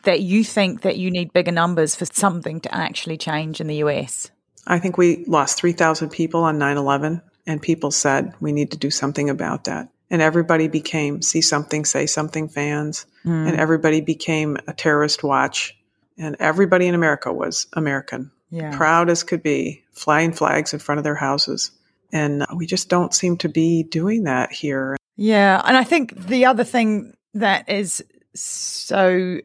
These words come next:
Speaker 1: frustrating from the outside looking in is straight away this has become what seems to be a political football, and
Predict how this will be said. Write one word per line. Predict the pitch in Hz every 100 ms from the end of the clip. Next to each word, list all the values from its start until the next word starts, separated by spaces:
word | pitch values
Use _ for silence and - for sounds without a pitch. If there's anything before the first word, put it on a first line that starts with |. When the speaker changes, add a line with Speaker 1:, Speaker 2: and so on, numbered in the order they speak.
| -
Speaker 1:
frustrating | - 190 - 185 175 165
from | - 165
the | 160 -
outside | 165 - - 165 156
looking | 170 - 160 -
in | 180 165 151 156 -
is | - 180 -
straight | - 226 226
away | 202 190 180
this | 165 165
has | 165 -
become | 170 160 160 156 -
what | - 170 -
seems | 175 160
to | 156
be | 165
a | 151
political | 156 165 160 160
football, | 147 - 175 - 147 135 - _ - -
and | 208 185 170 165 165 -